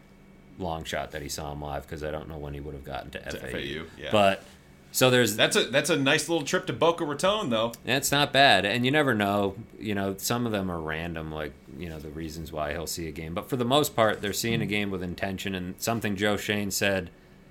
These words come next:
Speaker 1: or Brandon might have said it too, that, that day was, "We feel a lot better picking a guy in the first four rounds if one of us has seen him live."
Speaker 2: Mm-hmm.
Speaker 1: And so that stuck in my brain because the whole pre-draft process, I'm trying to rack my brain of who they saw live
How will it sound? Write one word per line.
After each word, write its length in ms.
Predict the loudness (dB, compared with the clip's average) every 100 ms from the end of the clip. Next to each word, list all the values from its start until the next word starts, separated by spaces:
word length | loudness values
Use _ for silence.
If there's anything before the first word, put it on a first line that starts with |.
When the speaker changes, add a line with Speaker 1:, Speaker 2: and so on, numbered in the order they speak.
| -4
Speaker 1:
or 200 | -2 -2 -6 -18 -10
Brandon 340 | -4 -2 0 -2
might 160 | -2
have 80 | -2
said 180 | -2 -2
it 120 | -2
too, 200 | 2 2
that, 260 | 2 0 -2 -10 -4
that 240 | -4 -2
day 180 | -2 0
was, 380 | 0 -2 -4 -10 -20 -20 -18 -6
"We 140 | -6
feel 240 | 0 0
a 20 | 2
lot 400 | 2 2 0 0
better 300 | 2 2 0
picking 360 | -2 -2 -2
a 60 | -2
guy 220 | 0 0
in 80 | -2
the 60 | -4
first 280 | -4 -4 -4
four 280 | -2 0
rounds 540 | 0 -2 -4 -6 -10 -14 -20 -20 -20 -20 -10
if 280 | -6 -6 -8
one 200 | -8 -6
of 80 | -4
us 200 | -6 -6
has 140 | -8 -8
seen 200 | -10 -12
him 120 | -12
live." 240 | -12 -14 -14 -12
Speaker 2:
Mm-hmm. 280 | -10 -10 -12 -14 -8
Speaker 1:
And 180 | -4 0
so 480 | 2 4 2 0 -6 -16 -4
that 200 | 2 2
stuck 260 | 4 2 2
in 60 | 0
my 140 | 0
brain 340 | 0 -2 -2
because 300 | -4 -4 -4
the 100 | -4
whole 160 | -2 -2
pre-draft 540 | -2 -2 0 0 0
process, 420 | 2 2 0 -4 -6
I'm 120 | -4
trying 180 | -2 -2
to 80 | 0
rack 300 | 0 0 -4
my 100 | -6
brain 280 | -6 -6
of 100 | -8
who 120 | -8 -6
they 140 | -4
saw 240 | -4 -4
live 400 | -2 0 0 -2